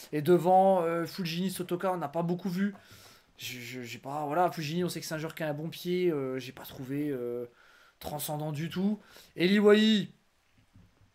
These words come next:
franchement, les gars, euh, je veux pas encore m'acharner sur lui, mais je, je, je le trouvais pas bon. Clairement, il a souvent été à contretemps,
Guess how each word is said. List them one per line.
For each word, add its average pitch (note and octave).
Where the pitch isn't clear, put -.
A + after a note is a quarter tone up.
franchement, D#3
les C#3+
gars, D3
euh, A#2+
je A#2
veux A#2
pas C#3+
encore C#3
m'acharner C#3+
sur C#3
lui, D3
mais C3+
je, A2+
je, G#2+
je -
le A#2
trouvais B2
pas C3
bon. A#2+
Clairement, C#3
il C3
a A#2+
souvent C#3
été C#3
à C3
contretemps, E3